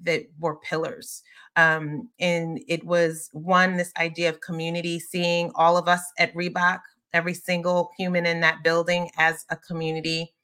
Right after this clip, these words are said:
understanding, um, that in that also required commitment to change, and also that we would do that change through conversation.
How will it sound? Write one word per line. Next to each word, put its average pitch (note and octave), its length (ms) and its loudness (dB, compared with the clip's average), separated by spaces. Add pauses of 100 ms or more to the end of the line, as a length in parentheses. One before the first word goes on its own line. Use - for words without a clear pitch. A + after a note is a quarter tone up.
(420)
understanding, E3+ 1000 2 (300)
um, D#3 560 2
that D#3 200 0
in E3+ 200 4
that E3 260 6
also E3+ 340 4
required D#3+ 680 6 (100)
commitment E3+ 540 -2 (680)
to F3 100 -8
change, E3 720 -2 (400)
and F3+ 340 2
also F3 420 6
that D#3+ 180 -2
we D#3+ 120 -4
would D#3 160 -6
do D#3+ 160 -4
that D3+ 220 4
change D#3 400 -6
through D3+ 100 -8
conversation. D#3 1000 -6